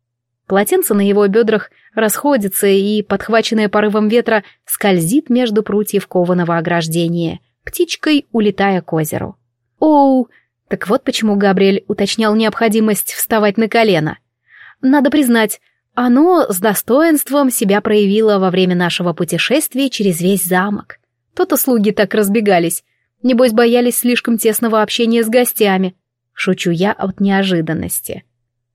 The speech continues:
Габриэль, которого произошедшее ни капли не смутило,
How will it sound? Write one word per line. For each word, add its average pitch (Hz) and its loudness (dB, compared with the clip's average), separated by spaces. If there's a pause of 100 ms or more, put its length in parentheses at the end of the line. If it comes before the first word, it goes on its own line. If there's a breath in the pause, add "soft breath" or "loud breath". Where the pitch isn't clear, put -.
Габриэль, 185 2
которого 269 2
произошедшее 247 0
ни 233 2
капли 226 -2
не 226 0
смутило, 226 0